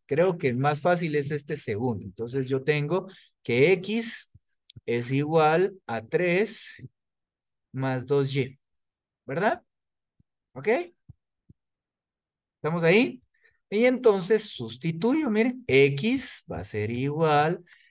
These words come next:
a tres más dos, que está multiplicando a Y,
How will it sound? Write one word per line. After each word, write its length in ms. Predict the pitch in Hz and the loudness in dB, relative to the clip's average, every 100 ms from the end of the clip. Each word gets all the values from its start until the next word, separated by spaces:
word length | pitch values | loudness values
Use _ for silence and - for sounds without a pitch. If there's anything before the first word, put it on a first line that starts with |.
| _ | _
a 180 | - 120 | -6 -4
tres 760 | - 196 175 185 220 - - - _ _ _ - | 2 4 4 2 0 -6 -14 -18 _ _ _ -8
más 960 | 135 156 160 160 160 196 214 - - _ _ _ _ _ | -2 2 4 4 4 2 -2 -12 -18 _ _ _ _ _
dos, 720 | - 180 180 175 208 240 - | 0 4 6 4 2 -2 -8
que 100 | - | -6
está 280 | 131 - 156 | -6 -4 -4
multiplicando 1300 | 165 180 165 147 131 123 110 110 156 156 151 143 151 | -2 -4 -4 -8 -8 -8 -8 0 2 2 0 4 4
a 120 | 147 | 4
Y, 480 | 139 131 175 220 - | 2 0 2 2 0